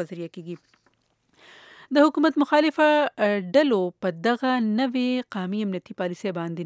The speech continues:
نیو-، نیوکې کړې دي. او د خیبر پښتونخوا پخوانی اعلی وزیر امیر حیدر خان هوتي وایس اف امریکا ته ویلي دي چې د حکومت د ګول مول پالیسو نه ډیر مایوسه شوی. دی زیاتوي چې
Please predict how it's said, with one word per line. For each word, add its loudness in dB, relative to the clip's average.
نیو-، -8
نیوکې -4
کړې 0
دي. 2
او 4
د 4
خیبر -2
پښتونخوا 0
پخوانی -2
اعلی -2
وزیر -4
امیر -6
حیدر -8
خان -4
هوتي -8
وایس -2
اف -10
امریکا -4
ته -6
ویلي -2
دي -4
چې -6
د 4
حکومت -2
د 0
ګول 0
مول -4
پالیسو -8
نه -6
ډیر -8
مایوسه -8
شوی. -8
دی -8
زیاتوي -6
چې -18